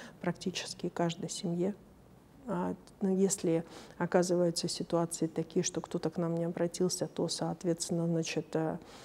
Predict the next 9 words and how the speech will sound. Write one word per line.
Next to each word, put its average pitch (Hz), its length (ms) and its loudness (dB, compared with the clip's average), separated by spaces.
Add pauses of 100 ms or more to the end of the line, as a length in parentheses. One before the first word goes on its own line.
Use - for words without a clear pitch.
(200)
разбираем 175 640 6
эту 160 180 0
ситуацию, 180 640 2
выявляем 175 520 6
недостатки, 170 600 2
почему 190 420 4
это 190 120 0
могло 175 300 2
произойти. 170 720 0